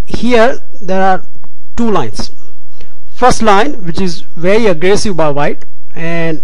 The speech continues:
he tried to hold on to that pawn, and by playing this move,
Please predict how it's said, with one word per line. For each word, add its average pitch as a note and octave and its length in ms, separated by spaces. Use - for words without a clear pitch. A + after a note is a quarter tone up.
he F3+ 360
tried F#3+ 240
to F3+ 100
hold E3+ 240
on D#3+ 180
to D3 80
that C3+ 200
pawn, C#3 280
and C#3+ 160
by C#3+ 120
playing D#3 400
this C#3+ 180
move, B2 160